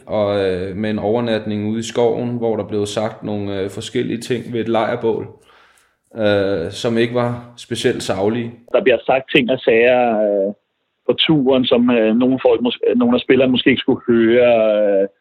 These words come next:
Speaker 2: og det gør, at de bliver demotiveret, og det blev sådan lidt,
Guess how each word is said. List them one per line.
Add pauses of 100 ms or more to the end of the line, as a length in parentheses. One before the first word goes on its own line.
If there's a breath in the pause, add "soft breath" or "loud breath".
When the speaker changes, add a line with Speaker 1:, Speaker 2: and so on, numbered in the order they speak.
(840)
Speaker 2:
og
det
gør,
at
de
bliver
demotiveret,
og (100)
det
blev
sådan
lidt,